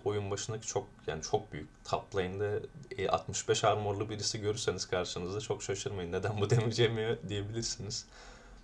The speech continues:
Özellikle kemik zırhlı oyun başı girmişse zaten oyun başı hiçbir trade'i, yani, kaybedeceğini zannetmeyin. Yani öyle bir şey biraz zor artık arkadaşlar. Haberiniz olsun.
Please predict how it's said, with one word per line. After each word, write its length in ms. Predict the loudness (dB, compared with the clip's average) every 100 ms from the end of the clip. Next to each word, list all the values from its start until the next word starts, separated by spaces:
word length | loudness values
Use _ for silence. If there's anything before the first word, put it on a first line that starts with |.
| -4
Özellikle 260 | 4 4 4
kemik 300 | 2 2 2
zırhlı 240 | 0 2
oyun 160 | 2 2
başı 180 | -2
girmişse 380 | -2 0 2 2
zaten 320 | 0 0 0
oyun 300 | 0 2 0
başı 240 | 0 -4 -6
hiçbir 460 | -10 -6 -4 -2
trade'i, 320 | 2 2 2 -4 -10 -10
yani, 140 | -6
kaybedeceğini 760 | 0 2 0 -2 0 0 -2 -6 -8 -10 -10 -2
zannetmeyin. 500 | 2 2 -2 -6 -8
Yani 160 | -6
öyle 160 | -2 -2
bir 60 | 0
şey 300 | -2 -2 -4
biraz 260 | -2 2 2
zor 180 | 2 -2
artık 320 | -2 -4 -6
arkadaşlar. 500 | -2 0 0 -2 -4
Haberiniz 400 | -2 -2 -2 -4
olsun. 340 | -4 -2 -6